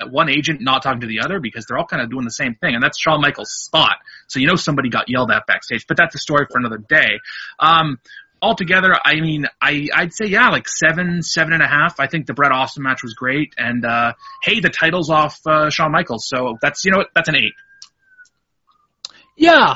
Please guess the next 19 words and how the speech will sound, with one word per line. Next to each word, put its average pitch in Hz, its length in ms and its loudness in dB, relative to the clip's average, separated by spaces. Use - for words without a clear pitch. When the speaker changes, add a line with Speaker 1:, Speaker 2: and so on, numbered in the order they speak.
Speaker 2:
uh, 233 340 6
seven 285 280 0
and 254 100 2
a - 20 4
half. 180 420 0
Uh, 190 120 0
I, 196 300 0
I 214 40 0
thought 214 240 -2
this 190 140 -8
was 202 100 -4
a 190 80 0
good 190 160 -2
show. 214 540 4
It 196 160 0
went 190 180 0
by 190 200 -2
pretty 185 240 0
quickly. 196 500 -2